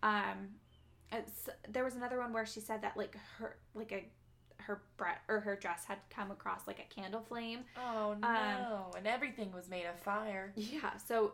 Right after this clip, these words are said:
Speaker 1: no matter what, sh-, she had been gliding down the stairwell and just tripped, and she fell to her death,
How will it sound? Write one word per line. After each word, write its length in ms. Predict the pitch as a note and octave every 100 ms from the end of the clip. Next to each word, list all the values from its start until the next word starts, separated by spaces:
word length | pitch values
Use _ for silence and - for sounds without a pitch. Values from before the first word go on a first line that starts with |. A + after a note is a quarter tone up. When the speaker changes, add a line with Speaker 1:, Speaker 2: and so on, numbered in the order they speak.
| -
Speaker 1:
no 160 | A#3+
matter 240 | B3 C#4 C4
what, 340 | A3 A#3 B3
sh-, 220 | - -
she 240 | G#3 A#3 A3+
had 340 | G#3 G3+ G#3 - - - - -
been 140 | A3
gliding 300 | G#3+ G#3+ B3
down 180 | B3+ A#3+
the 60 | A3+
stairwell 560 | - A3+ A3 G#3+ G#3+ - - -
and 440 | G#3 G3 G3 F#3+ F#3 -
just 200 | G3+ G3+ - - -
tripped, 380 | G3 - - -
and 120 | G#3
she 100 | A3
fell 200 | G#3+ F#3+
to 100 | G#3+
her 160 | G3 G#3
death, 200 | -